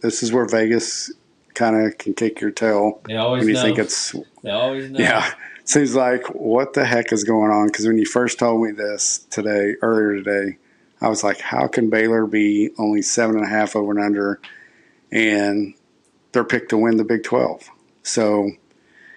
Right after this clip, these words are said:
Speaker 1: I mean, I just, that makes no sense to me. So my lock is gonna be Baylor, seven and a half. Um,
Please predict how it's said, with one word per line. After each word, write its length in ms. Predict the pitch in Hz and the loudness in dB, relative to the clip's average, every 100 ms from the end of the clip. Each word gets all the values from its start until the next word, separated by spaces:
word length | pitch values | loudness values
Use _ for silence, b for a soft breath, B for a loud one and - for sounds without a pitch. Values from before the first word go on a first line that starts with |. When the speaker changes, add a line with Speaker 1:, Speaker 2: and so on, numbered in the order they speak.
| B B - | B B -4
Speaker 1:
I 60 | 110 | 0
mean, 240 | 104 104 | 2 4
I 100 | 104 | 2
just, 640 | 113 107 - - - - - | 2 -2 -4 -8 -10 -10 -4
that 280 | 117 117 | -4 -2
makes 220 | 113 107 - | -2 -2 0
no 100 | 110 | -2
sense 300 | - 113 - | -2 -2 0
to 80 | |
me. 260 | 123 123 123 | 2 4 2
So 360 | 117 - 110 104 | 0 0 2 2
my 240 | 104 107 | 2 2
lock 440 | 110 110 113 113 | 2 2 2 0
is 140 | 113 - | -4 -2
gonna 140 | 117 | 0
be 80 | 107 | 0
Baylor, 580 | 98 104 113 117 120 - _ | 2 2 4 2 0 -4 _
seven 300 | - 113 113 | -2 0 2
and 100 | 110 | 2
a 40 | 104 | 0
half. 480 | 107 110 113 - - b b b b b - | 0 2 2 -2 -8 b b b b b -4
Um, 640 | 104 104 101 101 101 101 | 0 0 0 -2 -2 -4